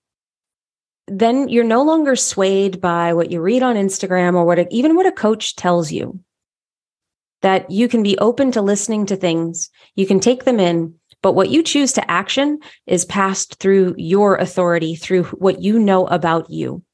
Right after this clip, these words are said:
rather than reading something in a book and hearing that this is how it worked for this person, and they're telling you that it's the way. No, it's their way. And now you know your way. And that's the goal with this show, is helping you find your way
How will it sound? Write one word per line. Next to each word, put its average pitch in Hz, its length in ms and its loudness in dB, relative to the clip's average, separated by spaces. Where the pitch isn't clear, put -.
rather 202 200 2
than 190 160 4
reading 202 260 2
something 196 300 0
in 185 80 4
a 180 60 0
book - 320 -4
and 180 140 0
hearing 180 320 2
that 165 160 0
this 196 220 0
is 196 120 -4
how 190 220 0
it - 40 0
worked 185 220 0
for 185 140 0
this 180 180 0
person, 190 420 -4
and 170 120 -2
they're 170 100 0
telling 180 260 -2
you 170 120 0
that 160 160 -2
it's - 160 -10
the 190 400 2
way. 160 440 -2
No, 190 160 2
it's 214 160 0
their 240 260 2
way. 165 360 -2
And 190 300 4
now 180 180 2
you 180 180 2
know 175 140 4
your 160 320 2
way. 131 340 -6
And 175 140 -2
that's 170 160 -2
the 185 100 0
goal 165 280 4
with 156 160 -2
this 156 120 0
show, 156 260 -2
is 175 120 -8
helping 180 300 0
you 190 120 4
find 175 320 -2
your 165 220 0
way 156 300 -2